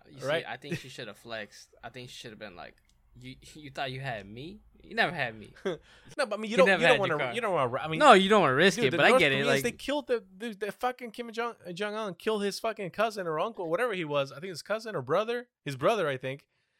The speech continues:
Speaker 2: in
Speaker 1: Mm-hmm.
Speaker 2: fucking Malaysia. I don't know if you remember that movie that came out. They, they, they fu-, he fucking killed the motherfucker.
Speaker 1: Yeah.
Speaker 2: You know, and nobody did shit. Uh, but
Speaker 1: Nah,
Speaker 2: anyway,
Speaker 1: man.
Speaker 2: so that
Speaker 1: What do they,
Speaker 2: happens, right?
Speaker 1: if they did anything, like, would, like, would just been war, you know?
Speaker 2: Yeah.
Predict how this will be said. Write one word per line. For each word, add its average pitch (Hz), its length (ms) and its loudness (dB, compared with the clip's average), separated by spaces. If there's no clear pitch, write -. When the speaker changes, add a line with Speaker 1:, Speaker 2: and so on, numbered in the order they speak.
Speaker 2:
in 143 80 -6
Speaker 1:
Mm-hmm. 226 160 -2
Speaker 2:
fucking 262 240 -4
Malaysia. 269 560 0
I 143 40 -4
don't 202 100 -4
know 233 40 -4
if 214 80 -12
you 208 140 -18
remember 277 220 -6
that 269 100 -4
movie 277 220 -8
that 254 100 -4
came 254 160 -12
out. 262 160 -10
They, 262 80 -16
they, 233 200 -20
they 262 60 -20
fu-, 277 180 -18
he 254 120 -16
fucking 262 280 -12
killed 294 220 -14
the 254 60 -12
motherfucker. 117 460 -8
Speaker 1:
Yeah. 131 220 -12
Speaker 2:
You 170 80 -4
know, 226 140 -8
and 202 80 0
nobody 269 200 4
did 277 140 -4
shit. 359 300 -2
Uh, 185 200 0
but 220 120 2
Speaker 1:
Nah, 302 60 4
Speaker 2:
anyway, 185 280 0
Speaker 1:
man. 135 60 -2
Speaker 2:
so 190 200 -4
that 170 80 -10
Speaker 1:
What 226 140 -6
do 226 60 -4
they, - 0 -
Speaker 2:
happens, 208 240 -8
right? 208 160 -6
Speaker 1:
if 165 60 -8
they 196 120 -2
did 202 220 -4
anything, 139 320 -6
like, 131 100 -8
would, 131 160 -12
like, 131 140 -8
would 127 160 -16
just 131 160 -20
been 113 180 -12
war, 117 240 -12
you 92 120 -16
know? 107 160 -16
Speaker 2:
Yeah. 120 220 -4